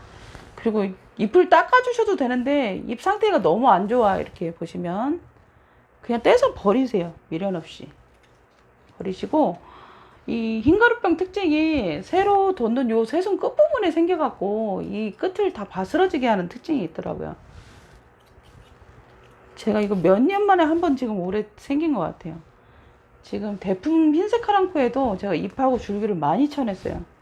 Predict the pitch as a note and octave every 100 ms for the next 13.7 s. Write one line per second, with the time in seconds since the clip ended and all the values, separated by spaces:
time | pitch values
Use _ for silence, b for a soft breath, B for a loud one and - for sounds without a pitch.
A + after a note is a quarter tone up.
0 | _ b b b - - F4+ - A#3 B3+
1 | - - - B3+ C#4 - - G#4+ F#4 -
2 | A#3 B3+ A3+ B E4 B B B - -
3 | D#4+ D4 D4+ C#4+ - G3 F3 G#3+ - F#3+
4 | G3+ G#3 F#3+ - - - C4+ B3 A3+ C4
5 | D4 G3+ F3+ B B B B _ - F3
6 | F#3+ C#4 D#4+ E4 G3+ F3+ F3+ G3+ C#4+ D4+
7 | E4 - - - - - - - - -
8 | - - - B B B - F#4 F#4 A#4
9 | F#4 F4+ E4 E3 F3+ F3+ _ _ - C4+
10 | E4 F#4 F4 - A#3+ B3 D#4 C4+ F3+ G#3
11 | - B3 C4 D4 C4+ A#3+ D3 E3+ G3 F3+
12 | F3 C4+ A#3 F#3+ - A4+ C#5 A4+ B3+ F#3
13 | D#3+ F3+ F#3+ C4 F#3 D#3 E3+